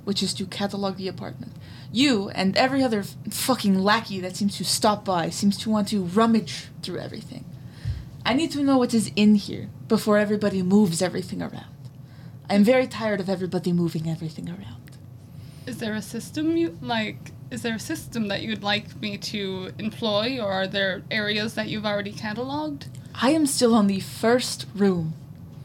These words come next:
Speaker 1: I would very much like it if people would like to wait for me to be done. Or at least,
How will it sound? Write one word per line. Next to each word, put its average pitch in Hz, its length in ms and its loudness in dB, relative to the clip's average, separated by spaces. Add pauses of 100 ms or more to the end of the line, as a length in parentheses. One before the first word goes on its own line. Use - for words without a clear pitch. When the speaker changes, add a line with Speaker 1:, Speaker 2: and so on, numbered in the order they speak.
(580)
Speaker 1:
I 226 80 4
would 233 140 4
very 262 180 4
much 269 200 2
like 226 140 4
it 220 100 -2
if 214 140 -2
people 220 260 -2
would 214 100 2
like 190 200 2
to 202 120 -4
wait 175 600 0
for - 180 -2
me 196 120 6
to - 140 -10
be - 100 -8
done. - 260 -12 (800)
Or 294 120 6
at - 100 0
least, - 340 2